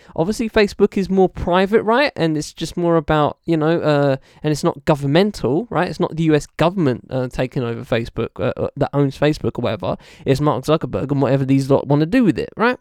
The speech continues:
And while it is, it's a, it's, it's two things, right? It's, it's them, it's them literally them two things. It's a, it's, it's the rock and the hard place, right? Would you, would you rather have, like, a, a, a, a,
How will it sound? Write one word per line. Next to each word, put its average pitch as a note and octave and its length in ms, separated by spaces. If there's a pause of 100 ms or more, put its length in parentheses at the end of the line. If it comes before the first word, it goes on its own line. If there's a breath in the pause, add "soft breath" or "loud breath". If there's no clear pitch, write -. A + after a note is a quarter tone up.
(1000 loud breath)
And E3+ 160
while F#3 320
it E3+ 160
is, - 220 (320 loud breath)
it's F#3+ 160
a, G3+ 200
it's, - 220
it's G3 100
two A3+ 200
things, B2 340
right? C#3+ 240
It's, - 220
it's D3 140
them, D3+ 220
it's D3 120
them F3+ 180
literally E3+ 280
them D3 200
two C#3 160
things. F#2+ 380
It's - 180
a, C3 180
it's, - 300
it's C#3+ 140
the C3+ 100
rock D#3 220
and D#3 100
the C3+ 60
hard B2 240
place, - 320
right? C3+ 200 (840 soft breath)
Would E3 220
you, F#3+ 220
would F#3+ 220
you A3 160
rather F3 400
have, D3+ 440
like, C#3 440 (1000)
a, C#3+ 420
a, D3+ 80
a, C#3+ 80 (140)
a, C#3 140